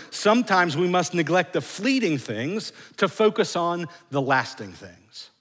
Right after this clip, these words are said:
And so sometimes we have to choose to neglect the fleeting things in order to focus on the lasting thing. Let's face it, the,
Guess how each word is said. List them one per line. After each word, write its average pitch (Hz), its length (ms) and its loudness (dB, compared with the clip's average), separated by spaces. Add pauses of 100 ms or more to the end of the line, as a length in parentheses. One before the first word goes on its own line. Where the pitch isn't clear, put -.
(460)
And 170 100 4
so 233 120 2
sometimes 233 420 6
we 202 100 2
have 214 160 8
to 175 160 2 (240)
choose 269 580 6
to 262 40 -2
neglect 160 440 4 (220)
the 185 100 4
fleeting 247 520 2
things 135 440 -4
in 196 180 -2
order 233 180 4
to 233 80 4
focus - 460 -2
on 151 280 -2 (220)
the 208 120 2
lasting 226 480 4
thing. 147 180 2
Let's 220 220 2
face 247 340 4
it, 151 140 2
the, 170 200 4